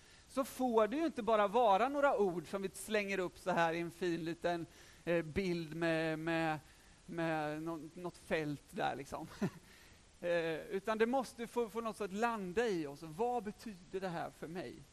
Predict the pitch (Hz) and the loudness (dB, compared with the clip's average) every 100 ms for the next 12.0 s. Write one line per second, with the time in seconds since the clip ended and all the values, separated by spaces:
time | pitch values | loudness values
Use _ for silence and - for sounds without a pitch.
0 | - - - - - 185 208 208 196 180 | -20 -20 -20 -20 -8 -2 2 4 4 2
1 | 170 165 160 151 165 226 294 - - - | 0 -2 -6 -6 -4 0 0 0 -10 -20
2 | - - - - - 202 196 196 185 185 | -20 -20 -20 -14 -4 -2 0 -2 -4 -4
3 | 185 175 175 170 160 175 165 151 147 147 | -2 -2 -2 -6 -6 -6 -6 -6 -6 -6
4 | 143 156 - 156 131 127 139 - - - | -8 -10 -10 -8 -8 -12 -14 -20 -20 -20
5 | - - - - - - - - 262 240 | -20 -20 -20 -20 -20 -20 -20 -2 -2 -2
6 | 269 277 240 190 190 180 202 247 202 151 | 2 4 4 2 -2 0 4 6 4 0
7 | 262 208 - - - - - - - - | -2 -2 -4 -16 -20 -20 -20 -20 -20 -20
8 | - 190 214 214 - 294 277 196 233 262 | -4 -2 0 -2 2 4 4 4 2 -2
9 | 285 240 180 - 156 147 - 208 240 320 | 2 2 2 0 -2 -4 -10 -6 0 2
10 | 240 - 185 170 175 - - 330 247 180 | 2 0 0 0 -2 -2 2 2 2 -4
11 | - - 165 208 170 160 160 311 208 | -8 -10 2 4 4 2 2 2 2